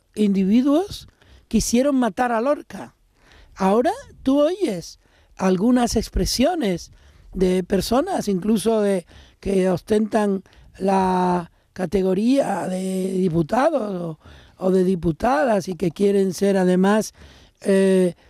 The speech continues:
miembros de, del partido, de un partido que aspira a, a gobernar en la patria de Lorca, que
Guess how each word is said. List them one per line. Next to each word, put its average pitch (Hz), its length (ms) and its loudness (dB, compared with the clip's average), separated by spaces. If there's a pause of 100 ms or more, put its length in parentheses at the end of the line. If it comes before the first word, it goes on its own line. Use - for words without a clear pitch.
(180)
miembros 190 880 0
de, 175 340 0 (300)
del 175 180 -2
partido, 196 1000 0 (180)
de 196 140 2
un 208 100 0
partido 214 640 0 (360)
que 196 100 -6
aspira 185 920 -6 (380)
a, 180 260 -4
a 180 60 -4
gobernar 185 800 0 (480)
en 180 240 2
la 175 80 2
patria 220 480 -2
de 180 120 -2
Lorca, 220 460 -4 (720)
que 240 340 2